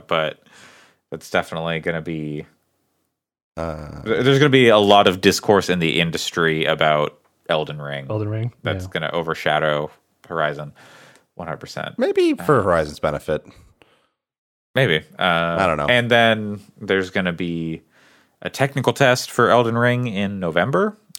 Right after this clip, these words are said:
Speaker 2: I'm signed up.
Speaker 1: which they announced.
Speaker 2: I hope I get in.
Speaker 1: Oh, I got, I should sign up for that if I still can. Uh,
Speaker 2: I,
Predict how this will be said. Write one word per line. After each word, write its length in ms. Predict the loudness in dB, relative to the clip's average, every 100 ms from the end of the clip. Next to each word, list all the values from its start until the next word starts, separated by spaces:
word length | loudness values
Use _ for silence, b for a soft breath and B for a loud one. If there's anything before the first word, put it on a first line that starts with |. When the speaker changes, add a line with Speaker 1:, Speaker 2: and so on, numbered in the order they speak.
| -14
Speaker 2:
I'm 240 | -12 -12
signed 320 | -8 -6 -2
up. 100 | 0
Speaker 1:
which 160 | -2 0
they 140 | 2
announced. 360 | 4 2 0 0
Speaker 2:
I 40 |
hope 60 | 0
I 20 |
get 240 | 2 0 0
in. 460 | -2 -4 -8 -12 -14 -6
Speaker 1:
Oh, 140 | -2
I 120 | -2 -2
got, 200 | -2 -2
I 140 | -6
should 220 | -10 -20
sign 200 | -12 -10
up 100 | -10
for 100 | -10
that 120 | -10 -10
if 100 | -10
I 60 |
still 180 | -14 -16
can. 360 | -14 -14 -14 -16 B B B B B B _ _ _ _ _ _ _ _ _
Uh, 240 | -14 -12 -14 -16 -20 _ _ _
Speaker 2:
I, 80 | -18